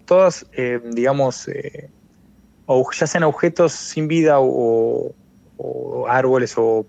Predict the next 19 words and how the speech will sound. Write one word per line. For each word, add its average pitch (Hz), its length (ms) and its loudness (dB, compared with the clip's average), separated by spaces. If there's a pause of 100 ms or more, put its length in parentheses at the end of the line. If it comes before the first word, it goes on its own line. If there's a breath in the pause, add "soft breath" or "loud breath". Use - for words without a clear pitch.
pájaros 123 460 0
o 110 40 -4
plantas, 139 560 -2 (640 soft breath)
miran 165 220 2
la 139 60 2
situación 139 380 0
sin 143 120 -4
entender, 117 540 -2
como 110 240 -4
absurda, 110 540 0
¿no? 127 160 -10 (800)
Un 143 120 -4
poco 175 220 2
la 147 100 4
canción 135 280 -2
habla 127 200 2
de 120 100 0
eso, - 200 -8
digamos. - 300 -16